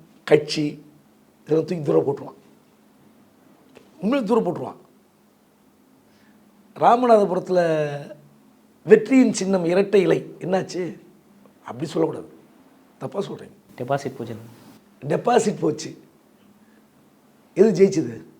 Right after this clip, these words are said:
Speaker 1: ஜாதி. பலாப்பழ சின்னம் வந்து தெரு தெருவா கொண்டு போய் சேர்த்தனால குத்திட்டானா? அப்போ என்ன அர்த்தம் உங்களுக்கு? ஓ பி எஸ் ஒரு மாபெரும் தலைவர்,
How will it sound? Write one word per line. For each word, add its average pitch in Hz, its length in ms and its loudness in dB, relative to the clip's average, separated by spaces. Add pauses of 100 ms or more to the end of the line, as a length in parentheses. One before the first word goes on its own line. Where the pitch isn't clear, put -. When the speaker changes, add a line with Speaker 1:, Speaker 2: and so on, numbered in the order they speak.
(280)
Speaker 1:
ஜாதி. 151 420 0 (840)
பலாப்பழ 208 380 8
சின்னம் 170 320 0
வந்து 180 160 2 (560)
தெரு 202 160 10
தெருவா 208 300 8
கொண்டு 190 220 6
போய் 190 180 8
சேர்த்தனால 196 320 6
குத்திட்டானா? 156 440 0 (720)
அப்போ - 280 -2
என்ன 208 160 6
அர்த்தம் 202 260 8
உங்களுக்கு? 135 280 0 (600)
ஓ 247 160 12
பி 240 100 4
எஸ் 202 180 8
ஒரு 180 120 8
மாபெரும் 220 480 10
தலைவர், 196 360 6